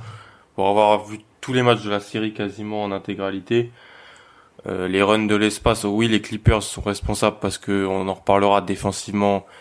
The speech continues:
Il y a une de, de, de, des lacunes. J'ai rarement vu une équipe aussi mal faire des close-outs sur une série de playoffs. Sérieusement, c'était, euh, ils avaient, ils avaient pas envie tout simplement. Mais les, dedans, ils ont, en face, ils ont vraiment mis dedans.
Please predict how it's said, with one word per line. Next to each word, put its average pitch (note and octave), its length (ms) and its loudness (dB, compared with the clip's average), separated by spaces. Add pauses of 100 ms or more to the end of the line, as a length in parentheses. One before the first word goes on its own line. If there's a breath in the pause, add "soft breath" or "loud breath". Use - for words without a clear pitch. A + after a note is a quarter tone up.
(420 loud breath)
Il - 40 -2
y - 40 0
a F#2+ 40 2
une F#2+ 220 -2
de, G2 160 -2
de, G2 180 0
de, G2 260 -6
des A2 200 0
lacunes. G#2+ 540 2
J'ai G2+ 220 2
rarement A2+ 320 4
vu A2+ 100 -2
une A#2+ 80 4
équipe - 280 -2
aussi G#2+ 280 0
mal G#2+ 400 2 (100)
faire - 240 2
des G2 100 2
close-outs G#2 440 2
sur - 340 -8
une G2+ 100 -2
série G2+ 180 -2
de G2 40 -12
playoffs. G#2 500 0
Sérieusement, G2+ 600 -2 (400 loud breath)
c'était, G2+ 440 -2
euh, F2+ 260 -2 (520 loud breath)
ils - 120 -2
avaient, G2 200 0
ils A2 140 0
avaient G#2+ 100 4
pas G#2 140 2
envie A2 260 0
tout - 120 -18
simplement. G#2+ 440 -4 (400 loud breath)
Mais A#2+ 280 6
les, G2+ 120 -2
dedans, G#2 300 0
ils G2+ 160 -2
ont, - 60 -8 (240)
en F#2 240 -2
face, A2 240 -2
ils G2+ 120 -4
ont G2 60 -2
vraiment G2+ 280 2
mis A2+ 140 -4
dedans. C3 240 0